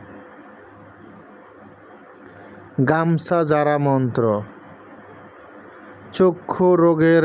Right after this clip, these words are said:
জারা মন্ত্র, নদীর ঘাটে, আচ্ছা, মন্ত্র আর কি, চুন ফোড়া মন্ত্র, চাল ফোড়া মন্ত্র, চালান দেওয়ার মন্ত্র, চোরাই মাল ফেরত পাওয়ার মন্ত্র,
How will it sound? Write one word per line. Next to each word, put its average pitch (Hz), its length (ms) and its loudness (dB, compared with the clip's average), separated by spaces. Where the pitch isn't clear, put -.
জারা 143 420 0
মন্ত্র, 139 480 0
নদীর 165 420 4
ঘাটে, 143 320 0
আচ্ছা, - 240 -6
মন্ত্র 117 380 0
আর 110 60 -2
কি, 110 120 -12
চুন 196 240 2
ফোড়া 151 260 -2
মন্ত্র, 123 380 -2
চাল 165 300 -2
ফোড়া 139 260 0
মন্ত্র, 127 340 -2
চালান 165 340 -2
দেওয়ার 147 220 0
মন্ত্র, 120 580 0
চোরাই 175 320 2
মাল 160 220 0
ফেরত 147 400 0
পাওয়ার 156 360 2
মন্ত্র, 143 400 0